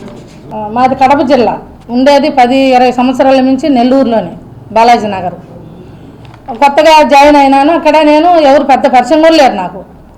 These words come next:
మన ఆదాల ప్రభాకర్ రెడ్డి సార్తో కూడా మేము ఎప్పుడు పెద్ద పరిచయం అయింది కూడా, వస్తాం పోతాం అంతే. ఈ వెంకటస్వామి నన్ను నమ్మించిండు. నమ్మించి, "పది మందికి సాయం పడతాం మేడం" అంటేనే నేను ఒప్పుకున్నా ఈ ఛానల్కి.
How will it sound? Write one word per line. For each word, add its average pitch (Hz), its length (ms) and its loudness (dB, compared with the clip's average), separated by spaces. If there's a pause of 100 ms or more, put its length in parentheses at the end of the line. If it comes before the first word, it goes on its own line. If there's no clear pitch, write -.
(280)
మన 240 200 -2
ఆదాల 285 300 2
ప్రభాకర్ 285 320 2
రెడ్డి 285 140 0
సార్తో 285 240 2
కూడా 320 140 2
మేము 285 180 2
ఎప్పుడు 247 220 -4
పెద్ద 240 200 -2
పరిచయం 240 340 -2
అయింది 285 220 2
కూడా, 254 140 -2
వస్తాం 233 340 -4
పోతాం 254 300 0
అంతే. 214 360 -6 (460)
ఈ 277 60 0
వెంకటస్వామి 311 500 2
నన్ను 262 200 2
నమ్మించిండు. 247 600 0 (600)
నమ్మించి, 320 640 0 (180)
"పది 269 120 2
మందికి 320 360 0
సాయం 294 320 2
పడతాం 294 340 0
మేడం" 262 260 2
అంటేనే 294 400 2
నేను 285 240 0
ఒప్పుకున్నా 233 440 -6
ఈ - 20 -12
ఛానల్కి. 196 500 -10